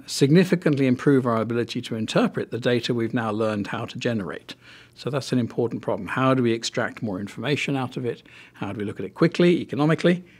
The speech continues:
Uh, and we're still the same humans. We can't suddenly understand a hundred times more data. We can have a hundred times more data,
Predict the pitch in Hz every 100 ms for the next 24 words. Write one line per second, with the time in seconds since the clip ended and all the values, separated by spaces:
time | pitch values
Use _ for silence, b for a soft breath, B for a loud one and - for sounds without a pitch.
0 | B B B B B _ - - 143 143
1 | 208 226 208 208 175 196 101 85 - -
2 | _ - 143 139 175 196 - 165 160 156
3 | 151 151 - 143 143 120 139 131 131 127
4 | 107 113 107 147 143 - - b b b
5 | b b 131 123 123 - 156 214 156 143
6 | 113 - 113 95 110 98 110 110 - 123